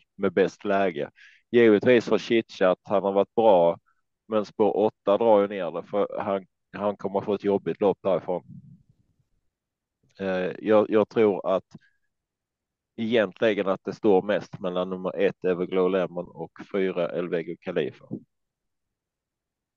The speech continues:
Och då väljer jag att ta ställning på nummer fyra.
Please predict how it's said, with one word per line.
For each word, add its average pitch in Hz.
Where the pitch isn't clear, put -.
Och -
då 104
väljer 98
jag 98
att -
ta 92
ställning 92
på 92
nummer 87
fyra. 90